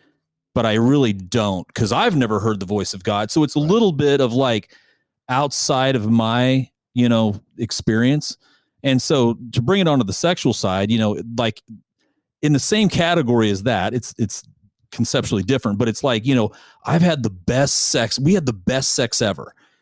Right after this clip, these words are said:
Speaker 1: And I'm like,
Speaker 2: Well, what does
Speaker 1: "I
Speaker 2: that
Speaker 1: got
Speaker 2: mean?
Speaker 1: what you mean," but I'm like, "What, but what does that mean?" Like,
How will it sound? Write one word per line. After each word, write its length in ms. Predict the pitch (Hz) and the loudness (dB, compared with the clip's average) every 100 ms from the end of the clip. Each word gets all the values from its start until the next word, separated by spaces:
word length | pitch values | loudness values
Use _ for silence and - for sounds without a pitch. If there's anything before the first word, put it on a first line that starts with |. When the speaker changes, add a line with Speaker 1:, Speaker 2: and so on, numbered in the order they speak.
| _ - | _ -4
Speaker 1:
And 160 | 139 | 0
I'm 100 | 143 | 2
like, 260 | 139 123 110 | 2 2 0
Speaker 2:
Well, 100 | 127 | -4
what 140 | 226 339 | -8 -4
does 60 | |
Speaker 1:
"I 100 | 123 | -2
Speaker 2:
that 120 | 123 110 | -2 0
Speaker 1:
got 340 | 156 196 240 | 0 2 2
Speaker 2:
mean? 80 | 202 | 2
Speaker 1:
what 140 | 196 | 2
you 160 | 165 156 | 2 2
mean," 800 | 151 151 160 175 139 117 113 120 | 4 4 4 2 2 2 4 4
but 180 | 113 123 | 4 2
I'm 200 | 123 123 | 2 2
like, 220 | 120 110 113 | 2 0 -4
"What, 560 | 131 117 123 127 160 185 - _ | -6 -2 2 2 2 0 -6 _
but 160 | 139 135 | -2 0
what 160 | 151 185 | 2 2
does 140 | 175 | 2
that 240 | 180 160 147 | 0 -2 -2
mean?" 160 | 143 | 0
Like, 260 | 139 113 | 0 -2